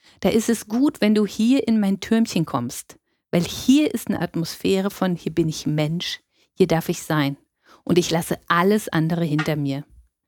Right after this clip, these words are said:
Und um dein Neues zu kreieren oder um einen neuen Umgang mit deinen Mitarbeitern, ähm, umzusetzen, zu definieren und dann umzusetzen,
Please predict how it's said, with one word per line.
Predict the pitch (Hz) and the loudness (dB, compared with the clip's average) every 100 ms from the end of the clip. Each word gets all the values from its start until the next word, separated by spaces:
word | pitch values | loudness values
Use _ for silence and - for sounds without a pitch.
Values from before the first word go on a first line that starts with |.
| _ _ _ _ | _ _ _ _
Und | 202 | 2
um | 196 208 - | 4 2 2
dein | 208 214 247 254 226 | 0 2 4 4 4
Neues | 196 196 185 - | 2 2 -2 -4
zu | - | -8
kreieren | 151 - - 147 143 143 | -6 -6 -4 -6 -6 -4
oder | 156 196 196 | 0 2 2
um | 185 185 | 2 0
einen | 170 180 180 180 190 202 | 0 0 0 2 4 4
neuen | 220 220 233 233 233 226 - _ _ | 4 4 2 4 2 -2 -12 _ _
Umgang | 269 262 240 170 160 | 4 6 4 2 0
mit | 165 165 | 0 0
deinen | 160 175 185 | 0 0 0
Mitarbeitern, | 226 - 180 151 147 143 147 151 _ _ _ _ | 0 0 0 -2 -2 -4 -4 -6 _ _ _ _
ähm, | - 151 147 147 147 - _ | -2 0 0 -2 -4 -10 _
umzusetzen, | - 269 262 - 170 151 135 - 131 | 4 4 2 -2 0 0 -2 -2 -4
zu | - | -2
definieren | 170 214 226 190 175 170 160 | 0 0 2 0 0 0 -2
und | 147 156 | -2 -2
dann | 151 | -2
umzusetzen, | 175 175 147 139 - - - | -2 -4 -6 -6 -8 -12 -14